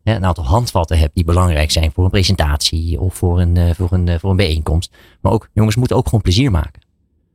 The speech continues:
En dat, eh, die ondergrens, eh, die is echt heel belangrijk.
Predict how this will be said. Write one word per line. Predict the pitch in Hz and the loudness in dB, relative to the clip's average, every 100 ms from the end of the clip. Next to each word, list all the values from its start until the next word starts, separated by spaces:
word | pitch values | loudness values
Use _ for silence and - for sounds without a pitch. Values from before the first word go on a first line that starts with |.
| _ _ | _ _
En | 110 | 0
dat, | 104 104 - _ | 2 0 -4 _
eh, | 98 92 85 80 | 0 2 2 2
die | 82 135 | 0 0
ondergrens, | - 147 175 - 170 285 - - _ _ _ | 2 2 2 2 2 0 -4 -6 _ _ _
eh, | - 98 92 87 82 80 | 0 2 2 2 0 0
die | 110 | -2
is | 120 | 0
echt | - 151 | 0 0
heel | 107 120 | 2 2
belangrijk. | 95 98 123 80 - | 2 0 0 -2 -4